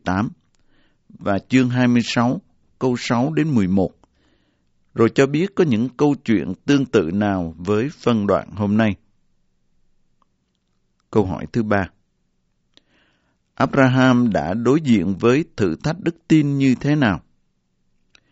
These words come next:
Vì sao ông đánh mất lòng nhờ cậy Chúa? Câu hỏi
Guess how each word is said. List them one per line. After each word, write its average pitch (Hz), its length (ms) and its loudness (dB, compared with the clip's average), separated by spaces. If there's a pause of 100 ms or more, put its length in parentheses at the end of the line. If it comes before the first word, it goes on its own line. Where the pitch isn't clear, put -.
(380)
Vì 117 220 4
sao 135 320 2
ông 131 340 2
đánh 139 220 2
mất - 280 -4
lòng 98 380 0
nhờ 98 220 0 (100)
cậy 78 260 -2
Chúa? 127 260 2 (2750)
Câu 117 180 0
hỏi 87 220 -8